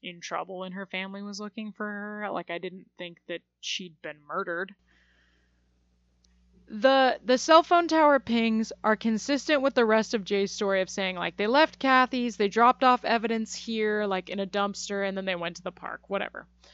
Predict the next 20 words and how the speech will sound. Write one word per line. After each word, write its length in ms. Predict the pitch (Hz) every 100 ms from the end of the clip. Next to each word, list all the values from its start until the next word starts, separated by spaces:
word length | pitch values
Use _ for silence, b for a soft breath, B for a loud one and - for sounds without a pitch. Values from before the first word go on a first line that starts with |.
| b b b _
The 180 | 202 220
phone 640 | - - 262 285 339 359 339
for 240 | - 285
sure 460 | - - 269 285 277
seems 360 | - 269 254
like 220 | 240 233
it 80 | 233
was 160 | 208 196
at 260 | - 180 -
the 80 | 220
park. 340 | 226 220 214
Whether 320 | 202 202 208 -
Adnan 600 | 175 196 214 233 247 240
was 160 | 240 185
there 340 | 202 214 247
or 40 | 269
not 340 | 285 294 320 _ _ _ _ _ _ -
can 220 | 214 214
be 120 | 220
questionable. 840 | 202 208 214 - 330 330 349 370